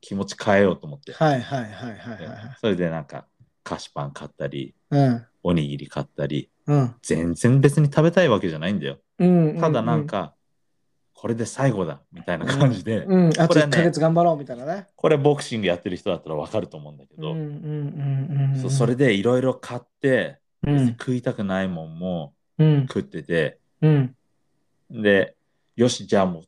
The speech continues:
Speaker 1: 次のここのファミマで最後にしよう」と思って、
Speaker 2: うん。
Speaker 1: 家の近所のファミマ寄って、
Speaker 2: うん。
Speaker 1: 「いや、どれにしようかな」って。ずーっと深夜ね、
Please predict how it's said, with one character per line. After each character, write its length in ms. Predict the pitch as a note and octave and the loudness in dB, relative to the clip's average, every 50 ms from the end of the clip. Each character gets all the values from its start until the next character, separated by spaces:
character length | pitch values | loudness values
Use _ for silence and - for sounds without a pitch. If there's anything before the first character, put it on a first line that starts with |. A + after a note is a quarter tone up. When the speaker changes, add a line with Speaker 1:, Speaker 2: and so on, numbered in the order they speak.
| _ _ | _ _
Speaker 1:
次 440 | - - - C#3 C#3+ C#3+ F3 G#3 | -12 -8 -4 -2 0 2 2 2
の 160 | F#3+ D3 G#2 - | 2 2 0 -2
こ 180 | - - G2 - | -6 -14 -16 -8
こ 180 | - D3+ C#3+ | -4 -2 0
の 180 | C#3+ C#3+ C#3+ C#3 | 2 2 2 2
フ 140 | C#3 - C#3 | 0 0 0
ァ 60 | C#3 | 2
ミ 160 | C#3+ C#3+ C#3+ | 4 4 4
マ 160 | C#3 C3+ C3 | 4 2 2
で 100 | B2 A#2 A2 | 0 -2 -4
最 360 | - - - D#3 E3 D#3+ C3+ | -4 -4 -2 0 2 2 2
後 140 | A2 G2 F2+ | 2 0 -2
に 100 | E2+ - | -2 -4
し 160 | - - F2+ | -8 -8 -6
よ 100 | E2 D#2 | -6 -6
う」 40 | - _ | -8 _
と 80 | - D2+ | -18 -20
思 120 | C#2+ C#2 | -20 -20
っ 20 | _ _ - | _ _ -10
て、 240 | D#2 D2+ C#2+ - _ _ - C#3 | -8 -8 -8 -8 _ _ 0 2
Speaker 2:
う 80 | D#3 | 4
ん。 320 | F#3 F#3+ F3 C3+ G#2+ - _ - | 6 6 4 2 0 -4 _ -8
Speaker 1:
家 180 | G2+ G2 G2+ G2+ | -4 0 2 2
の 140 | G#2 G2+ G2+ | 2 0 -2
近 280 | - - A2 G#2 F#2 | -4 -4 -2 -2 -2
所 100 | F2 E2+ | -4 -6
の 80 | D#2 D2 | -10 -12
フ 100 | - - | -10 -6
ァ 100 | E2+ E2 | -6 -4
ミ 120 | E2 E2 | -4 -4
マ 140 | D#2+ D#2 D#2+ | -6 -6 -8
寄 100 | D#2+ D2+ | -8 -10
っ 60 | D2 | -12
て、 420 | _ _ _ - E2 D2+ C2 - _ _ _ - | _ _ _ -4 -2 -2 -2 -6 _ _ _ 0
Speaker 2:
う 60 | E3 | 2
ん。 240 | E3+ E3+ D#3 C3 A#2 - - - - - - - _ _ _ _ _ - | 2 2 0 -2 -4 -6 -14 -20 -20 -20 -20 -20 _ _ _ _ _ -20
Speaker 1:
「い 20 | |
や、 120 | - - - _ | -20 -20 -14 _
ど 180 | - F#2 F2+ B2+ | -4 0 2 4
れ 100 | C#3+ D3 | 4 6
に 80 | C3+ A2 | 4 4
し 160 | - - - | 2 2 2
よ 80 | G2+ F#2 | 2 2
う 60 | - | 2
か 140 | - G2 F2+ | 2 0 2
な」 200 | F2+ F2 F2 E2+ | 2 2 0 -2
っ 80 | - _ | -4 _
て。 140 | - D#2+ - _ _ _ _ _ _ _ _ _ _ _ | -12 -18 -18 _ _ _ _ _ _ _ _ _ _ _
ず 180 | - - - D#3+ D#3+ D#3 C#3+ D3 D3+ D3+ D3+ D3+ D#3 D#3 D3+ D3+ D3 | -10 -2 2 4 6 6 4 4 2 0 0 0 0 -2 -2 -4 -6
ー 20 | |
っ 60 | - _ - | -8 _ -6
と 420 | D3+ C#3+ C#3+ C#3 C#3 C3+ - _ _ _ _ _ _ _ _ - | -4 -2 -2 -2 -2 -4 -6 _ _ _ _ _ _ _ _ -20
深 260 | - - - C3 B2 | -14 -10 -6 -6 -4
夜 120 | A2 E2+ D2 | -4 -4 -6
ね、 260 | D2 D#2 A2+ D3 | -6 -8 -10 -10